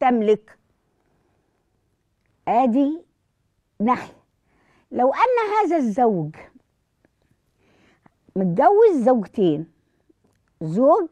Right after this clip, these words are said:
متجوز زوجتين، واحدة بتنجب وواحدة ما بتنجبش، فهو عايز يستخدم رحم الزوجة التانية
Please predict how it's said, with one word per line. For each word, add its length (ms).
متجوز 560
زوجتين، 500
واحدة 480
بتنجب 560
وواحدة 540
ما 120
بتنجبش، 840
فهو 380
عايز 380
يستخدم 840
رحم 540
الزوجة 760
التانية 800